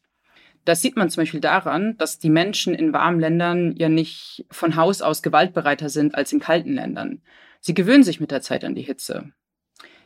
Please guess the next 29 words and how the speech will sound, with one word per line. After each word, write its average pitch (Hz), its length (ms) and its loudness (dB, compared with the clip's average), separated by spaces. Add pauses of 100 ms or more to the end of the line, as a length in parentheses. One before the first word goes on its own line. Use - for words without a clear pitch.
(100)
Jetzt - 120 -10
habe 165 120 2
ich 170 80 -2
ein 175 80 0
paar 180 140 0
Beispiele 170 420 -2
für 175 100 -6
dich. 233 380 -2
Also 143 320 0
Portugal 220 600 -2
erlebt 160 340 -2
im 156 80 0
Sommer 160 240 2
ja 147 100 4
regelmäßig 165 760 0
Temperaturen 156 580 -2
von 156 140 -2
über 147 160 -2
vierzig - 460 -6
Grad, - 380 -6 (600)
gilt 214 340 4
aber 147 160 0
laut 156 320 0
Weltfriedensindex 175 1000 -2
als - 240 -4
sicherstes 190 720 -2
Land 165 280 2
der 147 140 -2
Welt. - 340 -8